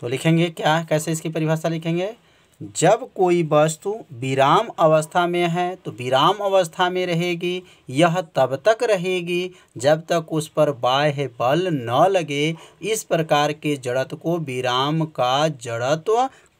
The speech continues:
कहते हैं। तो विराम का जड़त्व जो है समझ में आ गया होगा। अब हम लोग पढ़ेंगे गति का जड़त्व। गति का जड़त्व क्या है?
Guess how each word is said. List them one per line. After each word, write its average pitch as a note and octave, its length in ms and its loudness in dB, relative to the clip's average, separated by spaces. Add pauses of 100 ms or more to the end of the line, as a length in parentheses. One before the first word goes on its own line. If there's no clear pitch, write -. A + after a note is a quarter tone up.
कहते - 380 -4
हैं। - 280 -18 (480)
तो A2 60 -12
विराम C3 320 0
का D3+ 120 -2
जड़त्व C#3+ 280 -2
जो D3+ 80 -4
है F3 120 -4
समझ A#2 360 -10
में D3 200 -4 (160)
आ A2+ 120 0
गया B2 200 -4
होगा। E3+ 340 0 (400)
अब E3+ 120 6
हम F#3+ 140 -2
लोग G3 180 -6
पढ़ेंगे F3+ 360 -2 (140)
गति A#2+ 300 -4
का G#2+ 200 -12
जड़त्व। A2 520 -18 (960)
गति C#3+ 260 -2
का E3+ 200 2
जड़त्व E3 460 -4
क्या E3 260 0
है? E3 260 -2